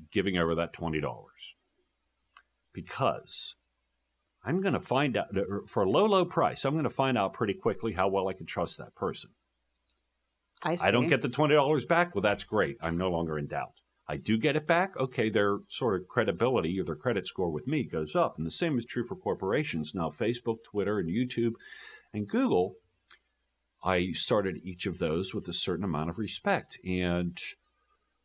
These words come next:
Speaker 1: they have done nothing but gone down, uh, in worthy of my respect.
Speaker 2: What
Speaker 1: Now,
Speaker 2: was it speci-, what, what was
Speaker 1: why
Speaker 2: it
Speaker 1: do I post at the other
Speaker 2: specifically?
Speaker 1: places?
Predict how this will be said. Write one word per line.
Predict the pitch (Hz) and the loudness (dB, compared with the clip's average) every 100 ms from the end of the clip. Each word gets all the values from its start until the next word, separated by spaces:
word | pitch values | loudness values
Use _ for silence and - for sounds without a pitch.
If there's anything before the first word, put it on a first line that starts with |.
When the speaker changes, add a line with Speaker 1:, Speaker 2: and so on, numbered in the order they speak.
| _ _ | _ _
Speaker 1:
they | - 92 87 | 2 2 2
have | 90 73 | -2 -2
done | 85 | 0
nothing | 85 85 92 82 | 0 -2 -2 -4
but | 76 | -4
gone | - 78 78 | -2 0 0
down, | 80 80 69 62 - _ _ _ - | 0 0 -2 -8 -16 _ _ _ -6
uh, | 73 71 73 | -2 -2 -4
in | 82 76 | -4 2
worthy | 92 87 78 76 78 | 4 4 0 -4 -6
of | 76 | -6
my | 76 90 | 0 2
respect. | 85 71 - - - - - - _ _ _ _ _ _ _ _ | 2 -2 -6 -6 -10 -12 -20 -20 _ _ _ _ _ _ _ _
Speaker 2:
What | 208 233 | 4 6
Speaker 1:
Now, | 233 226 | 8 6
Speaker 2:
was | 226 | 4
it | 233 | 2
speci-, | 202 - | 2 4
what, | 240 262 | 6 6
what | 220 262 | 6 6
was | 294 | 6
Speaker 1:
why | |
Speaker 2:
it | 180 | 8
Speaker 1:
do | 180 | 6
I | 175 | 6
post | 185 190 - | 6 4 4
at | 175 | 4
the | 151 | 4
other | 156 | 2
Speaker 2:
specifically? | 175 | 0
Speaker 1:
places? | 180 190 190 214 202 - | 0 0 0 0 -2 -4